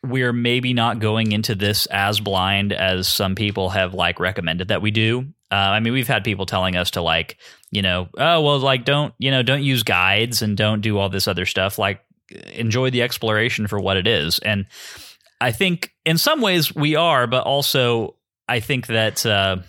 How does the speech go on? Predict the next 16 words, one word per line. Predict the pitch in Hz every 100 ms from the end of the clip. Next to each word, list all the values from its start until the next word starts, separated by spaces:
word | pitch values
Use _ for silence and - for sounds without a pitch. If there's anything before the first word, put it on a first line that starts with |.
| _ _ _ _ _ _ - -
I | 170
don't | 117
know. | 98 - - - - _ _ _ 120
I, | 120
I | 143
think | 135 190 185
that | 147 139 123
we | 131 135 131
need | 131 139 147 120
more. | 123 120 120 117 117 117 - - _ _ _ _ _ _ _ _ _ _ -
Max, | 120 131 -
can | 127
you |
still | 127 120
hear | 113
us? | 127 -